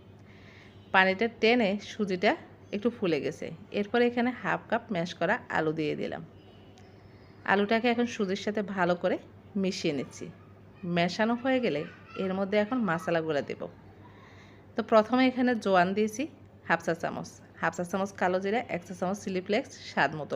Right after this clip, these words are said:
লবণ, এরপরে ধনে পাতা কুচি, এরপরে এখানে হাফ কাপ ময়দা দিয়েছি। এবার সব কিছু একসাথে মিশিয়ে নেব। কোনো রকম পানি ব্যবহার করার দরকার নেই, যদি ডোটা একটু শক্ত হয়ে যায় তখন একটু দিয়ে নেবেন। এরপরে এখানে এক টেবিল চামচ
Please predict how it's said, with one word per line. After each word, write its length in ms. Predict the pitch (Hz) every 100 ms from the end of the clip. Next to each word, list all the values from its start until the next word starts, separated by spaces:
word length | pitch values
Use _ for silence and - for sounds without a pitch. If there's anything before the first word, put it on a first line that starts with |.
| 139
লবণ, 260 | - - - - - - 170
এরপরে 300 | 196 196 254 247
ধনে 180 | 202 160
পাতা 180 | 135 139 156
কুচি, 260 | 147 - - - - - - - - -
এরপরে 240 | 220 220 285
এখানে 220 | 285 247 156 170 -
হাফ 200 | 170 - -
কাপ 140 | 233 - - -
ময়দা 260 | 165 156 170 170
দিয়েছি। 320 | 127 - - - - - - - - - -
এবার 160 | 220 214 -
সব 180 | 202 202 -
কিছু 160 | 233 262
একসাথে 320 | 233 - 247 214 262 - - -
মিশিয়ে 320 | 180 175 170 151
নেব। 120 | - 165 -
কোনো 160 | - 180 180
রকম 160 | 180 214
পানি 160 | 208 190 202
ব্যবহার 220 | 202 202
করার 180 | 214 220 214
দরকার 220 | 214 214 277
নেই, 80 | 359 -
যদি 160 | 233 220
ডোটা 180 | 208 226
একটু 120 | 233 294 -
শক্ত 220 | 240 240
হয়ে 120 | 269 262
যায় 100 | 269
তখন 140 | 190 202 196
একটু 120 | 196 175
দিয়ে 140 | 143 98
নেবেন। 200 | - - - - - - - -
এরপরে 220 | 240 247 294
এখানে 240 | 294 240 139 196 - - -
এক 80 | 220 -
টেবিল 200 | 233 233
চামচ 200 | 240 247